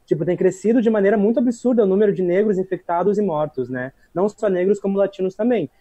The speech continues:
Tem estados, por exemplo, onde, ah, setenta e duas por cento da, das mortes dos infec-, eh, dos infectados são de pessoas negras, né? Mesmo que as pessoas negras nesse estado sejam de apenas um terço.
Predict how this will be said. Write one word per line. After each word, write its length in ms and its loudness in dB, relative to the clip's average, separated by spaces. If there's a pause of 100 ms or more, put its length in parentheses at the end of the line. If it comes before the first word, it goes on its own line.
(100)
Tem 140 2
estados, 520 -2
por 140 -2
exemplo, 480 0
onde, 460 2
ah, 440 2 (360)
setenta 280 2
e 40 4
duas 180 6
por 160 0
cento 340 2
da, 180 2
das 240 0
mortes 500 0
dos 100 -6
infec-, 380 -4
eh, 260 2
dos 220 -4
infectados 640 -6 (180)
são 80 2
de 60 -2
pessoas 320 -2
negras, 380 2
né? 240 -8 (180)
Mesmo 400 4
que 100 0
as 80 2
pessoas 380 0
negras 260 2
nesse 200 -2
estado 380 -2
sejam 420 2
de 120 0
apenas 400 0
um 100 -2
terço. 440 -2